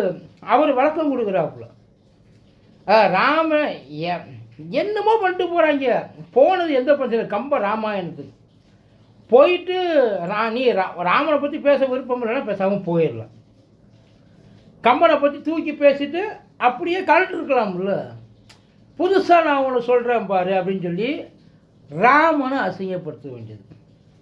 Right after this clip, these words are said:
இது தேவையா? ஏன்னா இப்ப இலங்கை ஜெயராஜ் ஐயா பக்கத்துல உட்கார்ந்துருக்கார். அவர் மேடை நாகரிகங்கிறது அவர் எதையும் பேசல,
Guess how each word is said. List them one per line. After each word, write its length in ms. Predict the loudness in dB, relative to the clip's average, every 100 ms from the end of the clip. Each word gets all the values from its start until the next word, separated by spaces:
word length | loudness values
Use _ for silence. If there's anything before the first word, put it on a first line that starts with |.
| _ _
இது 380 | 2 2 2 -2
தேவையா? 600 | 4 8 8 6 2 -2 -8 -14 -20 _ _ _ _ _ _ _ _ 0
ஏன்னா 320 | 4 6 4
இப்ப 240 | 4 2
இலங்கை 500 | 2 2 2 2 4
ஜெயராஜ் 340 | 4 6 4 2
ஐயா 180 | 0
பக்கத்துல 580 | 0 -2 -4 -4 -2 -4
உட்கார்ந்துருக்கார். 640 | -2 -2 -2 -6 -14 -18 -20 -20 -20 -20 -20 -20 -4
அவர் 340 | 4 6 4
மேடை 580 | 0 0 2 4 6 4
நாகரிகங்கிறது 920 | 2 0 0 0 2 2 2 0 0
அவர் 220 | 2 4 2
எதையும் 360 | 2 0 0
பேசல, 380 | 0 0 -4 -6